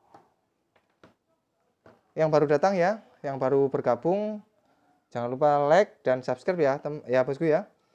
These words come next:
Oke, saya ucapkan terima kasih. Assalamualaikum warahmatullahi wabarakatuh.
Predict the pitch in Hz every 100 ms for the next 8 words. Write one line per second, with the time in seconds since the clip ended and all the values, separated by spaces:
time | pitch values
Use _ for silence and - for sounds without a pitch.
0 | _ _ _ 185 208 175 165 170 170 170
1 | 160 156 151 208 247 143 147 143 139 139
2 | 139 135 190 208 190 135 131 135 135 139
3 | 135 123 127 - 214 262